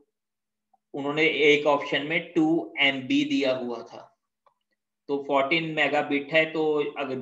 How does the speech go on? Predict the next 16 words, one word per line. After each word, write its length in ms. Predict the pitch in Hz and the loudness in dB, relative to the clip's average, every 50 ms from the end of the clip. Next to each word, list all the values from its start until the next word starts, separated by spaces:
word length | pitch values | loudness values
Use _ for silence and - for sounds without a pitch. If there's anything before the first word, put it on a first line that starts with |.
| 123 120 123 | -8 -6 -4
generally 600 | 139 143 143 151 151 160 165 160 160 160 156 160 156 | -2 -2 -2 -2 0 2 2 4 4 2 2 0 -2
हम 320 | 139 143 143 139 - - _ _ - | -6 -6 -8 -10 -14 -18 _ _ -10
इसको 320 | 143 135 127 - - 151 131 | -10 -8 -8 -6 -6 -4 -2
byte 320 | 120 135 131 131 131 131 | 0 2 2 2 2 -2
में 180 | - 160 156 147 | -4 -6 -6 -6
represent 580 | 143 139 - 147 135 131 139 139 131 127 - | -6 -6 -6 -8 -8 -4 -4 -4 -4 -6 -6
करते 260 | 135 131 131 - - | -8 -8 -8 -10 -12
हैं, 180 | 233 240 160 160 - _ _ _ _ _ _ _ | -12 -12 -12 -14 -16 _ _ _ _ _ _ _
तो 60 | - 143 | -4 -2
ये 200 | 139 147 151 143 | 0 0 0 0
सबसे 440 | - 156 143 131 - - - 175 | 0 -2 -4 -4 -4 -4 -2 -2
closely 600 | 170 175 170 165 151 156 147 147 139 139 151 160 160 | -2 -2 -2 -2 0 0 0 -2 -2 -2 -2 -2 -2
किसके 560 | 160 165 156 - - - - - 160 156 151 151 147 147 143 | -2 -2 -6 -6 -8 -14 -8 -4 0 0 2 2 0 0 -2
होगा? 240 | 139 127 123 143 165 - - - - - _ _ _ _ _ _ _ _ _ _ _ - | -4 -6 -6 -4 -6 -6 -8 -12 -20 -20 _ _ _ _ _ _ _ _ _ _ _ -8
टू 320 | 139 151 170 175 - - 160 139 | -6 -6 -6 -6 -8 -12 -18 -16
megabyte। 600 | 131 120 120 - 117 113 - 113 - - _ | -14 -14 -14 -14 -16 -18 -18 -18 -20 -20 _